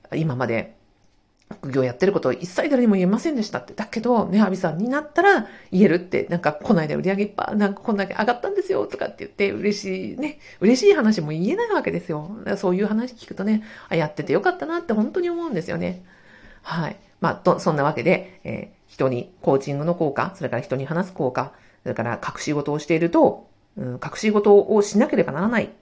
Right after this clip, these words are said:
というか、うん、自分の中に全てを溜め込んでおくと、えー、感情便秘にはなりますので、これって本当に、あの、非常に、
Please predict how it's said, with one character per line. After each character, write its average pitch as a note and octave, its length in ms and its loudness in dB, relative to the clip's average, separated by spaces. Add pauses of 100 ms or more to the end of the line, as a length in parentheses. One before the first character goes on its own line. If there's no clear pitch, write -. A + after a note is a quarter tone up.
と D3+ 60 -4
い - 20 0
う - 20 -2
か、 C3 180 -2 (160)
う C#3+ 60 -8
ん、 - 40 -4
自 C3+ 140 -4
分 E3 100 0
の F#3 60 2
中 G#3+ 220 2
に A#3 320 0
全 E3+ 200 0
て C3 60 0
を A2 60 0
溜 - 140 -8
め F#3+ 80 4
込 C#4 160 0
ん C#4 40 -4
で D4 60 -2
お C#4 80 -2
く - 60 -14
と、 - 340 2 (580)
え F#3 140 -4
ー、 - 20 -6
感 G3+ 200 4
情 F#3+ 120 8
便 A3 180 4
秘 D3+ 80 -8
に C3 100 -2
は - 200 -8
な E3+ 80 -2
り A#3+ 100 4
ま E4 100 -2
す - 80 -12
の E3 60 -2
で、 G3+ 340 -2
こ E3+ 80 0
れ F3+ 80 8
っ - 40 0
て G3+ 100 4
本 G#3+ 160 4
当 C#4 80 0
に、 C#4 260 -4 (140)
あ F3 140 2
の、 D3+ 540 -4 (720)
非 G3 180 -4
常 E3+ 140 4
に、 D#3+ 240 -6